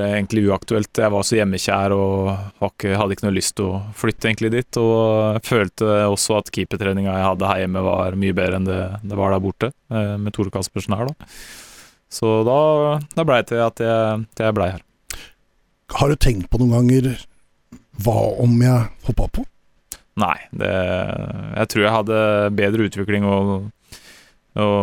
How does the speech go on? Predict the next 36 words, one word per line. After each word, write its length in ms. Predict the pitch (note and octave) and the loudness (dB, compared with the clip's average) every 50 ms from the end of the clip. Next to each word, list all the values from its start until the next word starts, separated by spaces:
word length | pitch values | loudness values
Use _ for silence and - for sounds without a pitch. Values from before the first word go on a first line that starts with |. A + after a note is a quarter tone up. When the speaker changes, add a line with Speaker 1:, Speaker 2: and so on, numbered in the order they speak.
| G2 G2+ | 2 2
Speaker 1:
mye 160 | G#2 G#2 G#2 | 2 2 2
mer 120 | G#2+ G#2 | 2 2
godt 200 | G#2 F#2+ - - | 0 -2 -2 0
av 80 | G2+ G2 | 0 2
å 60 | G2 | 2
være, 240 | G2 F#2+ F#2 F#2 F2+ F2 F2 F2 - | 0 0 -2 -4 -6 -6 -6 -6 -4
være 200 | F#2+ F2+ F#2 F2+ | -4 -4 -4 -6
i 40 | |
Skien. 220 | - - - - A#2 _ _ - | -8 -10 -12 -14 -16 _ _ -2
Speaker 2:
Mm. 60 | A2+ G#2+ | 0 0
Speaker 1:
Det 100 | G#2 G2 | 2 0
er 100 | F#2 F2+ | 0 -2
jeg 500 | F#2 G2 F#2+ G2 G#2 _ _ - - - | -4 -6 -8 -10 -12 _ _ -10 -2 0
overbevist. 460 | A#2 G#2+ G#2 F#2+ G2+ F#2 - - - _ _ _ _ _ _ _ - - - - - _ - - | 2 2 2 2 0 -2 -4 -8 -14 _ _ _ _ _ _ _ -12 -12 -12 -14 -20 _ -6 -2
Speaker 2:
Ja, 80 | - A#2+ | 2 2
for 100 | G#3 G#3+ | 4 4
da 60 | D3 | 2
ble 100 | C#3+ A#2+ A2+ | 2 0 0
det 60 | A#2 | 0
kontrakt 360 | E3 D#3+ - - G#2 - - | 0 0 0 -2 -4 -2 -2
i 80 | C#3+ A2+ | -2 0
Odd. 260 | G#2 A2+ G2+ F2 - - - - _ _ _ _ _ _ _ _ _ - - | 0 -2 -4 -6 -10 -10 -12 -16 _ _ _ _ _ _ _ _ _ 0 2
Høsten 400 | - D3+ D3 - - - E3+ D#3+ - | 2 2 2 0 -2 -2 0 2 4
to 100 | D#3 C#3 B2+ | 2 2 2
tusen 280 | - A#2+ G#2+ - C#3+ B2 | 0 0 0 0 0 0
og 80 | G2+ | 0
en 180 | G#2 G2+ F#2+ F2 - - - - _ _ _ _ _ _ _ _ _ - | 0 -2 -4 -6 -8 -12 -20 -20 _ _ _ _ _ _ _ _ _ -6
så 120 | - - B2 | -2 -2 0
ble 120 | G#2 G2 G2 | 0 -2 -2
det 60 | - | -2
kontrakt. 560 | - A#2 - - - - - - - - - - _ _ _ _ - | -2 0 0 -2 -2 -4 -8 -8 -8 -8 -8 -10 _ _ _ _ -4
Hva 80 | - B2+ | 0 2
tenkte 220 | E3 D#3+ C#3+ - | 2 0 0 -2
du 80 | G2+ E2 | -4 -6
da? 80 | D#2+ - - _ _ _ _ _ _ _ _ _ - - - - _ _ _ _ _ - - - - - - - - - - - _ _ _ _ _ _ _ _ _ _ _ _ _ _ _ _ | -6 -8 -14 _ _ _ _ _ _ _ _ _ -20 -20 -20 -20 _ _ _ _ _ -20 -20 -20 -20 -20 -20 -20 -20 -20 -20 -20 _ _ _ _ _ _ _ _ _ _ _ _ _ _ _ _
Speaker 1:
Eh, 1080 | - D#3+ E3 D#3+ D#3 D3+ D3+ D3 C#3+ C#3 C#3 C3+ C3+ C3+ C3 C3 C3 C3 C3+ C3 A#2+ A#2 | -6 -2 -2 0 0 0 0 0 2 2 2 2 2 0 0 0 -2 -4 -4 -6 -6 -6